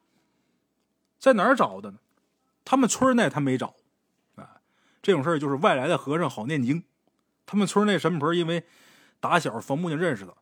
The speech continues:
就觉得他，他能看什么事儿？走多老远，离他们家得有将近三十公里左右，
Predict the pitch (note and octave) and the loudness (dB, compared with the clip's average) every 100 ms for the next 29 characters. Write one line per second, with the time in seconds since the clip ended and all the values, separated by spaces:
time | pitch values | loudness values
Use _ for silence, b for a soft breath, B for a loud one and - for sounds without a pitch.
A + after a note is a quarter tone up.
0 | _ _ - A#2+ C3 - - - B3 C#4 | _ _ -14 -8 -6 -6 -8 -4 0 4
1 | C#4 G#3+ G#3 G3+ F3+ C3+ D3+ D#3+ C3+ _ | 4 2 0 0 0 -4 -2 -2 -4 _
2 | _ _ _ _ _ _ _ _ _ _ | _ _ _ _ _ _ _ _ _ _
3 | _ - A#2 A#2 E3+ F3 C#3 - _ _ | _ -14 -12 -8 -4 -4 -4 -10 _ _
4 | _ _ - D3 F3 F3 E3 D#3 D#3+ A#2 | _ _ -8 -6 -4 -2 -2 0 -2 -2
5 | D#3+ D3+ D#3 A2 - _ - - F3+ D3+ | -4 -4 -4 -6 -8 _ -4 4 4 4
6 | D3 D#3+ C#3+ C3+ G2+ D3 | 0 0 0 -2 -2 -4